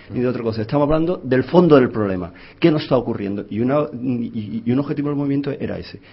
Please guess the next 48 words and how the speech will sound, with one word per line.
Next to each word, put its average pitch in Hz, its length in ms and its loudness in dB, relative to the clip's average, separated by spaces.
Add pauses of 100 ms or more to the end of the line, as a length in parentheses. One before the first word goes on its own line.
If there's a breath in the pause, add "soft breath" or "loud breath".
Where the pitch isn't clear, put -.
empezar, 107 460 -2
¿sabe?, 156 240 -2
a 139 60 -6
sacar 113 200 -4
los 135 100 -4
problemas 120 280 -4
a 110 60 -4
la 101 60 -8
calle 98 220 -8 (260 loud breath)
y 117 120 0
a 110 40 2
explicárselo 120 560 -4
a 113 100 -2
la 104 80 -2
gente. 98 360 -8 (540 loud breath)
Por 113 140 2
ejemplo, 123 420 0 (320 loud breath)
nadie 120 480 2
hablaba 143 340 2
hace 139 260 -2
un 143 120 2
año 165 400 -2 (100)
de 117 180 -2
limitar 113 520 0
lo, 123 280 2
los 110 280 0
mercados 101 320 -2
financieros. 107 640 -4 (140)
Nadie 110 360 0
hablaba. 127 320 0
Nadie 113 520 2
hablaba 139 280 2
hace 139 120 -4
un 147 80 0
año 165 280 -2
de 113 360 -2
que 113 140 -2
queremos 117 320 -2
una 127 140 0
democracia 131 420 -2
real, 127 260 2
o 107 60 -2
sea, 113 220 -2 (120)
que - 60 -6
el 101 80 0
pueblo 139 300 2
quiere 160 200 0
participar. 120 720 -2